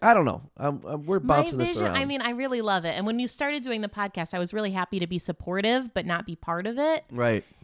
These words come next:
Speaker 2: And it's been really fun to just every week have an hour just sitting with
Speaker 1: I
Speaker 2: you
Speaker 1: love
Speaker 2: back
Speaker 1: it.
Speaker 2: and forth.
Speaker 1: It's really,
Speaker 2: And
Speaker 1: really
Speaker 2: then
Speaker 1: great.
Speaker 2: I listen to them on my long runs, and it's such a treat.
Speaker 1: Yeah.
Speaker 2: But looking into podcasts, I'm a big podcast listener.
Speaker 1: Yeah.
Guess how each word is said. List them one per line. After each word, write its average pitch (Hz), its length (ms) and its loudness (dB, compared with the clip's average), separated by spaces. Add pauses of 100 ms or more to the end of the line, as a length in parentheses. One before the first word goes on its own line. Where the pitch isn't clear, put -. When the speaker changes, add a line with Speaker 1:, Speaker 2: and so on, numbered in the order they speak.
(120)
Speaker 2:
And 196 600 2
it's 196 160 -4
been 214 260 0
really 226 300 2
fun 190 320 -2
to 180 100 -6
just 165 300 -6 (240)
every 175 240 -4
week 165 220 -8
have 160 160 -6
an 156 100 -8
hour 160 320 -6
just 156 240 -10
sitting 160 200 -6
with 156 80 -6 (140)
Speaker 1:
I 147 380 -2
Speaker 2:
you - 60 8
Speaker 1:
love 131 180 10
Speaker 2:
back 98 100 4
Speaker 1:
it. - 40 -4
Speaker 2:
and - 120 -10
forth. 151 140 -2
Speaker 1:
It's 113 160 2
really, 135 320 6
Speaker 2:
And 123 100 6
Speaker 1:
really 110 120 10
Speaker 2:
then - 100 6
Speaker 1:
great. 101 80 8
Speaker 2:
I - 40 8
listen 262 260 2
to 202 100 -2
them 175 160 0
on 160 100 -2
my 156 140 -2
long 160 320 -2
runs, 175 340 0
and 147 140 -4
it's - 120 -10
such - 280 0
a 156 60 -6
treat. - 360 -12 (200)
Speaker 1:
Yeah. 247 400 2 (500)
Speaker 2:
But - 140 -6
looking 339 360 -2
into 285 360 0
podcasts, 240 520 -2
I'm 190 100 0
a 185 40 0
big 262 260 -4
podcast 202 500 -6
listener. 156 600 -4
Speaker 1:
Yeah. 104 300 2